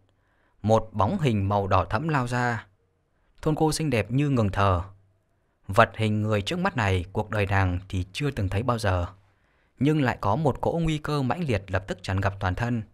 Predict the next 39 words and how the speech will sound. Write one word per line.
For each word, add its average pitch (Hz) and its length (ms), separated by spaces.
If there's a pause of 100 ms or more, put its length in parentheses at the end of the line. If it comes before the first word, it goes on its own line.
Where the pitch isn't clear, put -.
(800)
Vật 110 260
hình 107 220
người 110 160
kia 151 220
lúc 175 180
này 101 180
hai 127 180
mắt 156 240
lạnh 113 160
như 131 160
băng 131 220
lóe 107 220
ra 135 240
vẻ 104 220
phẫn - 200
nộ, 101 280 (300)
rít 151 200
gào 104 300 (100)
xông 143 360
thẳng 104 220
đến 113 220
thôn 131 180
cô 135 160
xinh 131 160
đẹp. 98 200 (800)
Tay - 120
phải 113 180
nó 101 240
lâng 147 220
lên, 135 300 (520)
co 156 160
lại 123 240
thành 101 160
trào. 95 340 (680)
Mắt 151 200
sẽ - 160
thấy 117 160
chụp 135 220
tới, 113 320